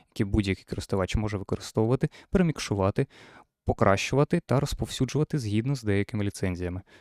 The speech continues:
Вони розроблені, щоб зменшити бар'єри доступності шляхом впровадження найкращих практик у навчанні та бути адаптований до місцевих унікальних умов.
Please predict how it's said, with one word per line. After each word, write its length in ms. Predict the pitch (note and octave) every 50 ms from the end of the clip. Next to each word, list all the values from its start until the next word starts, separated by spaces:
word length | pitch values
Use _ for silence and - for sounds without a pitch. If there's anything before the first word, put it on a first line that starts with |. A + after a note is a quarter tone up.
| - _ -
Вони 120 | F3 F3
розроблені, 600 | E3+ D#3 B2+ A#2 A#2 A2+ B2+ B2+ C3+ C#3+ C#3+ C3+
щоб 220 | - - - A2+ G#2+
зменшити 440 | G#2 A2 A2+ A2+ - - - -
бар'єри 340 | A2 G#2+ G#2+ A2 A#2 A2+ B2
доступності 600 | A#2+ C3+ - - F3 - - - - - - G2+ F#2+
шляхом 340 | - - G2 - - G2+
впровадження 500 | F#2 - - G#2+ G2+ G2 G2+ - G2+ G2
найкращих 520 | G2 G2+ F#2+ - G#2 G#2+ A2+ - - D3 -
практик 420 | - - A#2 - - - - -
у 40 | -
навчанні 400 | F#2 E2+ - - A2 A#2 C#3+ D#3
та 120 | - -
бути 220 | C3 G#2+ A2 - G2
адаптований 520 | F#2+ F#2+ - - C#3 D3+ D#3 D#3+ D#3+ D#3
до 120 | B2+ A#2 A2
місцевих 600 | A2 G2+ F#2+ - - - C3 C#3 C#3+ - - -
унікальних 600 | B2+ A2 G2 F2+ - - F#2+ F2+ F2+ F#2 - -
умов. 220 | - F#2+ E2+ -